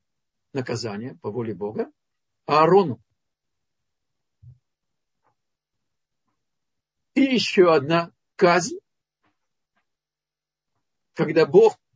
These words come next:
послал вшей, которых он превратил из песка,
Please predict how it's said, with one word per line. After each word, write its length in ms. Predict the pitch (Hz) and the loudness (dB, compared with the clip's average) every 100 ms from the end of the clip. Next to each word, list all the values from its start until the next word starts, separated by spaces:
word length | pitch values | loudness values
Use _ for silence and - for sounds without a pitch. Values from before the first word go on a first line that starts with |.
| _ | _
послал 640 | - 151 - 208 202 151 - _ _ _ - | -6 -6 -2 2 2 2 -4 _ _ _ -10
вшей, 480 | - - 196 127 - _ _ | -4 4 4 2 -8 _ _
которых 420 | - 135 180 180 | -8 -2 -2 -2
он 160 | 185 160 | -4 -4
превратил 540 | 160 156 165 - 190 | -4 -2 -2 0 0
из 300 | 143 180 - | 0 -8 -10
песка, 580 | - 147 - - 110 170 | -12 -12 -10 -8 -8 -10